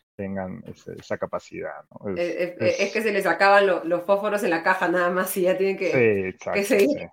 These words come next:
Speaker 1: sí.
Speaker 2: <laughs> quemándolo como pueden. Augusto, ¿tú cómo, cómo la ves? Este, como, ¿es mente maquiavélica y ajedrez cuatro D o ya completa falta de, de recursos?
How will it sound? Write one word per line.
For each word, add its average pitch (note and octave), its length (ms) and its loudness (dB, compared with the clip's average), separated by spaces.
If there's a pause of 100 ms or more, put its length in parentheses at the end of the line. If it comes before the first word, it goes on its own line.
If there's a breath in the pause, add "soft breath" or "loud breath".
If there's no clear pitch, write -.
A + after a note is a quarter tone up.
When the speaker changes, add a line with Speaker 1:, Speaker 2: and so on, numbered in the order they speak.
Speaker 1:
sí. - 60 -10
Speaker 2:
<laughs> - 100 -12
quemándolo G3+ 560 2
como F3 320 -4
pueden. E3+ 380 2 (280 loud breath)
Augusto, A3 440 2
¿tú G#3 120 -2
cómo, G#3 460 0
cómo A3 300 0
la G3+ 140 6
ves? G3 360 0
Este, E3+ 340 -6
como, D#3+ 800 -6 (540)
¿es E3 460 -8 (100)
mente G3 340 -2
maquiavélica G3+ 760 2
y F#3 100 2
ajedrez F3 520 0
cuatro G3+ 300 0
D G#3+ 300 0
o E3 120 0
ya E3+ 420 0 (220)
completa F3 520 -4
falta F3 340 0
de, D#3+ 440 -4
de E3 180 -2
recursos? D3+ 580 -6